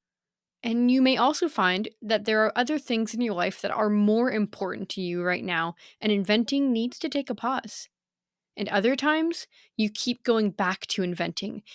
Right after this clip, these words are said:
It continues to pull you in. Yet, when it comes to doing certain things, you feel the pushback, and you just feel uninspired.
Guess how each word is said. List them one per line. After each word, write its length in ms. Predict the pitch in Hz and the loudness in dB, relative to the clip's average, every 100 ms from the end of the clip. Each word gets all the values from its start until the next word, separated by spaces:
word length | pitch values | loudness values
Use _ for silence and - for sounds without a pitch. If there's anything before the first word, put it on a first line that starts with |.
| - | -8
It 160 | 214 - | -4 0
continues 500 | 214 - 233 233 - | 0 2 0 0 -2
to 120 | 202 | -6
pull 440 | - - 220 208 | -6 -8 0 2
you 300 | 208 175 185 - | 0 0 -4 -4
in. 380 | 190 165 - - _ _ _ _ | -8 -8 -8 -12 _ _ _ _
Yet, 360 | - 185 180 - _ - - | -4 2 2 0 _ -20 -4
when 140 | 208 208 | 4 4
it 120 | 202 | 4
comes 340 | - 320 349 | 2 4 4
to 100 | - | 4
doing 400 | 220 302 392 381 | 2 6 8 6
certain 360 | - 190 185 180 | 4 0 -2 -4
things, 440 | 185 180 180 180 - | -4 -4 -2 -6 -6
you 280 | 196 214 240 | 0 2 2
feel 280 | - 226 | 4 4
the 120 | 202 185 | 4 0
pushback, 800 | - 285 294 - - - 208 - - - | -4 0 2 2 0 -4 -6 -14 -16 -16
and 160 | - 208 | -4 -2
you 100 | 202 | 0
just 360 | - 285 285 - | 0 -2 -2 -6
feel 320 | - 269 - - | -2 -2 -2 -4
uninspired. 1120 | 214 233 247 226 220 - - 202 214 - - | 0 2 2 2 0 0 -6 -6 -4 -4 -6